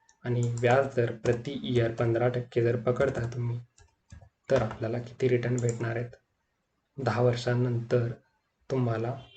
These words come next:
तब्बल दीड लाख रुपये परतावा मिळेल. आणि हेच जर तुम्ही पंधरा वर्षांसाठी जर करत गेलात, तर तुम्ही इन्व्हे-, इन्व्हेस्ट केलेली अमाऊंट असेल एक लाख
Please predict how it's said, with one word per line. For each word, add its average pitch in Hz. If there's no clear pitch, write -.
तब्बल 131
दीड 123
लाख 120
रुपये 120
परतावा 120
मिळेल. 120
आणि 117
हेच 120
जर 117
तुम्ही 120
पंधरा 107
वर्षांसाठी 123
जर 123
करत 113
गेलात, 120
तर 139
तुम्ही 135
इन्व्हे-, 127
इन्व्हेस्ट 127
केलेली 135
अमाऊंट 127
असेल 123
एक 117
लाख 127